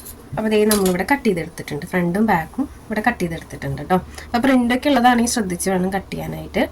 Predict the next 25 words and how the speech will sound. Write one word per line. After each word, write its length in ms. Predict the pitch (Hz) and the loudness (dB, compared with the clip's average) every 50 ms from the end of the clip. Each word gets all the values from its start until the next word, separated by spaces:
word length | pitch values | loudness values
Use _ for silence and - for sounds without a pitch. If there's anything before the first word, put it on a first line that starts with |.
| - - - - - - - - - - - - - - - - - - - - | -6 -14 -20 -20 -20 -20 -20 -20 -20 -20 -20 -18 -18 -20 -20 -20 -20 -14 -4 0
ഇനി 120 | 285 294 294 285 | 2 4 6 6
നമുക്ക് 220 | 262 262 262 262 240 | 4 4 4 4 2
നെക്സ്റ്റ് 240 | 226 - - - 233 - | 2 2 0 0 0 2
സ്ലീവ് 300 | - 233 214 202 202 208 233 226 | 2 2 2 2 2 2 2 2
കട്ട് 120 | 185 - 147 | 2 0 -2
ചെയ്തെടുക്കാം. 380 | 143 135 123 113 - - - - - - - - - - - - - - - - - - - - - - - - - - - - - - - - - - - - - - - - - - - - - - - - - - - | -6 -6 -6 -6 -8 -10 -10 -12 -16 -18 -20 -20 -20 -20 -20 -18 -18 -18 -20 -20 -20 -20 -20 -20 -20 -20 -20 -20 -20 -20 -20 -20 -18 -16 -14 -14 -14 -16 -18 -20 -20 -20 -20 -20 -20 -18 -18 -18 -18 -18 -18 -20 -20 -20 -12
അപ്പൊ 120 | - 220 220 | -8 -4 -2
ദേ 80 | 214 214 220 | 0 2 2
ഈ 20 | 220 220 | 2 0
ഒരു 100 | 220 214 - | 0 0 0
piece-ിൽ 280 | 226 220 214 - 214 202 | 0 0 0 0 -2 -2
നിന്ന് 120 | 208 208 214 | 0 0 0
നമുക്ക് 180 | 208 208 - 208 | -2 0 2 4
ബാലൻസ്, 500 | 214 214 202 190 190 190 190 - - 269 359 370 - - - - - 277 | 4 6 6 4 2 0 -2 -2 0 0 0 0 -2 -8 -18 -10 -4 0
ഈ 60 | 269 269 | 2 2
ഒരു 60 | 262 254 | 2 2
piece-ിൽ 240 | 254 262 240 - 233 | 2 0 0 2 2
നിന്ന് 120 | 226 226 220 | 2 2 2
നമുക്ക് 160 | 214 214 226 - | 2 0 0 -2
സ്ലീവും 260 | - 214 202 190 180 180 | 0 0 2 4 4 4
കൂടെ 120 | 175 180 185 | 2 2 0
കട്ട് 160 | 208 196 - | 0 0 -2
ചെയ്തെടുക്കാം. 440 | 170 170 165 160 - - - 180 254 - - - - - - - - - - - - - - - - - - - - - - - - - - - - - - - - - - - - - - - - - - - - | -2 -4 -4 -6 -4 0 2 2 2 2 0 -6 -18 -18 -18 -18 -18 -18 -18 -18 -18 -18 -18 -18 -18 -18 -18 -20 -20 -20 -20 -20 -20 -20 -20 -18 -18 -18 -18 -18 -20 -20 -20 -20 -20 -16 -14 -12 -12 -10 -12 -10 -8
അപ്പൊ 120 | 269 269 320 | -4 0 2
ഇതുപോലെ 260 | 277 277 262 254 247 | 4 6 6 6 8